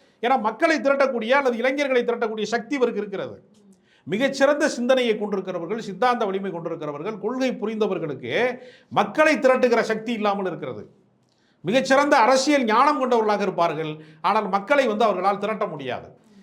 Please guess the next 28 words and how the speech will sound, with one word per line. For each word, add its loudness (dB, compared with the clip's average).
விஜய் 2
போன்றவர்களுக்கு 2
என்னன்னா, -4
அரசியலிலே 2
அவருக்கு 0
பெரிய -4
ஞானம் -2
இருப்பதாக -2
நமக்கு -4
தெரியவில்லை. -2
ஒருவேளை 4
எதிர்காலத்திலே 2
அவர் -2
கற்றுக்கொள்ளலாம், 0
அவரை 0
நான் -6
குறைத்து -4
மதிப்பிடுவதற்காக -6
அதை -6
சொல்லவில்லை. -4
இப்பொழுதைக்கே 2
அவருக்கு 4
பெரிய 4
அரசியல் 0
ஞானம் -2
இருப்பதாக -2
தெரியவில்லை. -6
ஆனால் 2